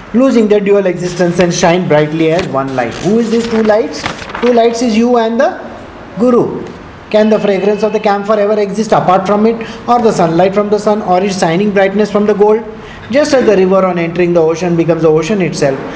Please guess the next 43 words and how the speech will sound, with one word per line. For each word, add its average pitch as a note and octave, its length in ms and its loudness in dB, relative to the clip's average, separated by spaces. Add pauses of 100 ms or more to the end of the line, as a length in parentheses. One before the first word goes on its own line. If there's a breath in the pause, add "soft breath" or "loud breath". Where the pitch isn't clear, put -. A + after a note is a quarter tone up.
(200 loud breath)
or G3 120 4
the G#3 120 2
salt B3+ 280 2
falling G#3+ 340 2
into F#3 200 -2
the F3+ 80 4
ocean G3 380 0
at D#3+ 180 -4
once F3 180 -2
becomes F3 380 0
one D#3 240 0
with C#3 180 -2
it, B2+ 140 -2 (300 loud breath)
similarly, E3+ 540 2
once D#3 200 0
the D#3 80 2
devotee G3 400 0
surrenders C#3+ 560 -2
at C3+ 140 -4
Sai's E3 320 0
feet, B2 260 -6 (340 loud breath)
there G#3 160 4
remains F3+ 400 0
no A3+ 160 2
duality, C#3 600 -2 (800 loud breath)
as D3+ 220 0
they G3 100 4
become A#3+ 360 0
one D#3 200 0
with C#3 160 -4
Sai, B2+ 220 -2 (200)
abandoning C#3+ 500 0
their A3 120 0
separate D3+ 400 -2
identity. A2+ 500 -6 (400 loud breath)
Once G#3+ 220 2
the A3+ 60 2
mind C4 260 0
is B3 100 -2
completely B3+ 460 0
filled G#3+ 180 2
with E3+ 220 -2
Sai, A#2+ 240 -2